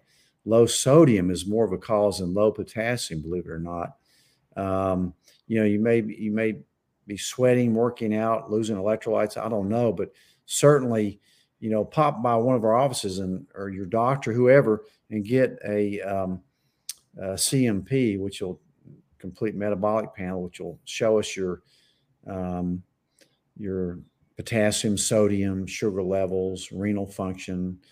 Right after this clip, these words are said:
uh, liver function. So yeah, something's going on there that, uh, should be, we should be able to find the cause of that. You know, I don't know if you're, you know, you're working out too hard and getting depleted or, you know, what's going on with you,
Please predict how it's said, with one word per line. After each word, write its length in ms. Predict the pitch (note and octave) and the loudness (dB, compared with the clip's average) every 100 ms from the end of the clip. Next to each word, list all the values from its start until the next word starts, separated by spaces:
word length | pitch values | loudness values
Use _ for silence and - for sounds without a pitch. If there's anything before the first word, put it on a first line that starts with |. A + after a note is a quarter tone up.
| _ _ _ _ _ - | _ _ _ _ _ -10
uh, 140 | E2 | -8
liver 340 | E2+ G2 G#2 G2+ | -4 -2 -2 -2
function. 600 | - G2+ G2 - G2 F#2+ | -4 -4 -4 -4 -6 -4
So 340 | - A2 G#2 - - _ | 4 4 4 -4 -20 _
yeah, 140 | F#3 | 4
something's 420 | D3+ A#3+ F4 F#3 | 4 4 2 0
going 240 | G#2+ A#2+ A#2+ | 2 2 4
on 240 | C3+ C3+ | 4 4
there 240 | A#2 B2+ B2+ | 4 4 4
that, 280 | F2+ - - | 0 -4 -8
uh, 320 | G2 F#2+ F#2 | -4 -2 -2
should 300 | F2+ - A#2 | -4 -8 -4
be, 260 | G#2+ F2+ - _ _ _ _ _ | -4 -4 -10 _ _ _ _ _
we 140 | A2+ | -14
should 160 | - D#3+ | -8 0
be 60 | |
able 160 | C#3 F#2 | 0 0
to 60 | - | -4
find 380 | A#2 B2 G#2+ | -4 -2 -2
the 80 | D#2 | -4
cause 520 | D2+ - A#2+ D3 G#2 | -8 -4 0 2 0
of 80 | E2+ | -2
that. 260 | D#2 D2+ - _ _ _ | -8 -10 -12 _ _ _
You 60 | G#2+ | 0
know, 100 | A#2 | 2
I 80 | B2 | 2
don't 120 | A2+ | 2
know 120 | A2+ | 2
if 160 | A#2 G#2+ | 2 0
you're, 220 | F#2+ F2+ _ _ _ _ - - - | -4 -4 _ _ _ _ -20 -20 -10
you 140 | G2+ | -4
know, 80 | G2 | -4
you're 340 | F#2+ F2+ E2+ - | -2 -4 -6 -8
working 400 | G2+ A2+ - A2 | 0 0 0 0
out 360 | A2+ A2+ - - _ | 2 0 -2 -10 _
too 180 | - A2 | -2 -2
hard 540 | A2 A2+ A#2 A#2+ A2+ F#2 | 2 2 4 2 0 -4
and 280 | E2+ D2 | -8 -10
getting 280 | G2 G#2 F#2+ | -8 -4 -4
depleted 640 | - - - A#2+ A#2 A#2+ A2+ | -6 -8 -2 0 2 2 0
or, 240 | F2+ D#2+ _ _ _ _ _ _ | -2 -6 _ _ _ _ _ _
you 100 | G#2+ | -8
know, 120 | G2 | -4
what's 280 | G2 B2 C#3 | 2 2 2
going 280 | - G#2+ F#2+ | 0 0 0
on 280 | F#2 F2+ F2+ | -2 -2 -4
with 280 | F2+ E2 F#2+ | -4 -6 -8
you, 220 | G2 | -8